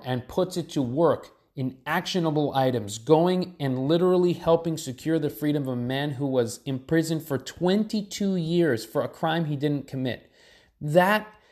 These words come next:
is awesome. When you contrast that with LeBron James,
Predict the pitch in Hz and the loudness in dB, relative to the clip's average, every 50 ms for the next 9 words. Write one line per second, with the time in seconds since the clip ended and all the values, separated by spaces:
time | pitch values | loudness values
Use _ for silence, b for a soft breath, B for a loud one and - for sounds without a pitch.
0 | b b b b b b _ 165 170 175 175 175 175 175 - - _ _ _ _ | b b b b b b _ 8 10 10 10 8 4 2 -4 -12 _ _ _ _
1 | _ _ _ _ - 147 143 127 120 - - - 95 - - _ _ _ - _ | _ _ _ _ 4 6 6 6 6 4 -2 -8 -12 -12 -18 _ _ _ -20 _
2 | _ _ _ _ _ _ _ _ 156 156 165 175 185 185 180 160 147 - - 196 | _ _ _ _ _ _ _ _ 2 4 4 4 2 2 0 -2 0 2 2 2
3 | 190 208 208 - 202 160 135 139 135 143 139 120 117 139 139 143 143 135 123 123 | 2 2 0 0 0 0 2 -2 -2 -2 -2 0 2 2 2 4 2 2 2 0
4 | 117 107 98 82 - - - | 0 0 -2 -8 -12 -16 -18